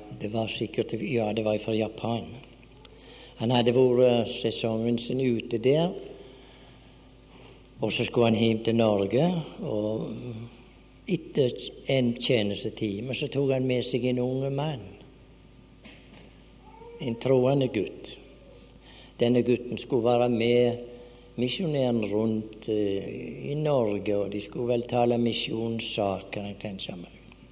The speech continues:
Denne gutten, han var veldig k-, eh, intelligent, men han kunne jo ikke et norsk ord når han kom.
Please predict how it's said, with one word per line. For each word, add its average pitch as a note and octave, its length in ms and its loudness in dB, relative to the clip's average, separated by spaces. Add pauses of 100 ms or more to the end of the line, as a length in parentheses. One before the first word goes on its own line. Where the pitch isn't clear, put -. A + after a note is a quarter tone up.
(1600)
Denne A#2+ 240 6
gutten, C3 380 0
han A2 260 -4
var A2+ 180 -2 (240)
veldig A2+ 600 2
k-, - 200 -12 (140)
eh, - 300 -10 (200)
intelligent, A#2+ 840 -2 (1500)
men A2+ 100 0
han A2 120 2
kunne A#2+ 280 0
jo C#3 140 0
ikke B2+ 180 -2
et A#2+ 60 0
norsk A#2+ 460 -2
ord B2+ 280 2
når A#2 140 4
han A#2 180 0
kom. A#2 320 0